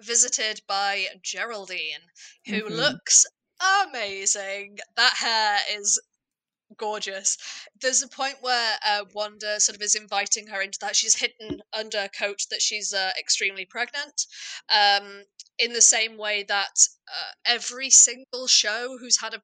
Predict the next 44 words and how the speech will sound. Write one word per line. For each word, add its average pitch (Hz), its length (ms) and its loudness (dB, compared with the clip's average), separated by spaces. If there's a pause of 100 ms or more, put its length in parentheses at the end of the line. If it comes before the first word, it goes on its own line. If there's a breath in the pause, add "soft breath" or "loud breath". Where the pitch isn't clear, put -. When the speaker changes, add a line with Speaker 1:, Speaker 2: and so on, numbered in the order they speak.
Speaker 1:
pregnant 214 440 -4
cast - 320 0
member 214 300 -4
has 226 180 -4
done 214 240 -2
at 226 100 -6
one 214 180 -8
point 220 260 -4
or 202 80 -10
another, 214 300 -8
where 202 140 -2
it's 190 180 -2
a 196 40 -16
frumpy 247 460 -8
coat 233 420 0 (300 loud breath)
holding 240 420 -2
something 233 500 0
weirdly 220 520 -2
in 220 100 -4
front 226 340 -4
of 269 120 -8
the 214 140 -20
bum. 214 360 -4
Speaker 2:
<laughs> - 360 -6
Speaker 1:
Ev-, 254 180 2
she - 180 6
goes 247 340 6
through 247 300 -10
all 226 280 -2
of 226 160 -8
the, 220 260 -4
uh, 202 220 0
all 208 180 -6
of 202 80 -14
the 208 80 -20
possible 208 420 2
options 220 520 -4
with 220 160 -8
this 226 220 6
one, 240 200 -10
which 220 180 -8
I 214 60 -4
really 202 340 -4
enjoyed. 196 420 -8